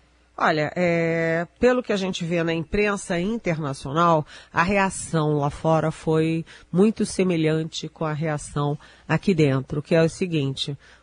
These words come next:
ok, o presidente leu um discurso adequado, o discurso foi adequado, o Departamento de Estado mandou, é, recados de que todo mundo lá ficou satisfeito e tal, mas, mas,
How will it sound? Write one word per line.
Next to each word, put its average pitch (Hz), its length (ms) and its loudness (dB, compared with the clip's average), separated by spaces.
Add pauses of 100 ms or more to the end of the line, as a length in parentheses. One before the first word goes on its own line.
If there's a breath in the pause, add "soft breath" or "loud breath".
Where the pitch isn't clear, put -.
ok, 185 480 4
o 180 40 -8 (100)
presidente 180 580 2
leu 180 600 6
um 160 140 0
discurso 220 680 0
adequado, 160 720 2 (180)
o 143 80 -4
discurso 156 540 -4
foi 160 420 2
adequado, 175 840 4 (360 loud breath)
o 147 100 -2
Departamento 151 720 -2
de 135 120 -8
Estado 151 460 2
mandou, 139 540 0 (260 loud breath)
é, 131 200 0
recados 160 840 4
de 135 160 -8
que 143 400 -4
todo 151 240 0
mundo 139 280 -2
lá 135 220 2
ficou - 200 -12
satisfeito 185 640 -4
e - 20 -4
tal, 143 300 2 (220 soft breath)
mas, 285 920 6 (360)
mas, 185 1000 2